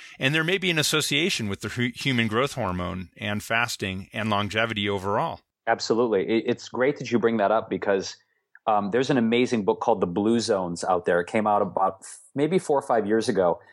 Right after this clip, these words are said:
Speaker 2: They did a lot of research with these blue zones, which are, are the places on the planet where the highest concentrations of centenarians live. Those are the people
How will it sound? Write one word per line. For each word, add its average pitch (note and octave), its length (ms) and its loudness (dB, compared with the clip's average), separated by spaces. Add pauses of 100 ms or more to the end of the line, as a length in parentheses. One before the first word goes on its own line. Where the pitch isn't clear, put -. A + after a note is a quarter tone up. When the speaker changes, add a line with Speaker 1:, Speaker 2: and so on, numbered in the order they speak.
(260)
Speaker 2:
They B2+ 100 2
did E3 140 2
a F3 40 4
lot E3 200 4
of E3 100 0
research B2 580 0
with G#2 280 0
these G2 280 -2
blue A2 320 2
zones, F#2 400 2
which G2+ 240 0
are, G2 320 4
are G#2 120 4
the C#3+ 80 0
places D3 440 0
on B2+ 120 2
the G#2 40 2
planet G#2+ 420 0
where G2 140 0
the G#2 80 2
highest B2+ 480 0
concentrations G#2 1000 -2 (320)
of G#2 160 2
centenarians G#2 840 0
live. F2 180 0
Those G#2 180 0
are A2 40 -4
the G#2+ 80 2
people A2 520 0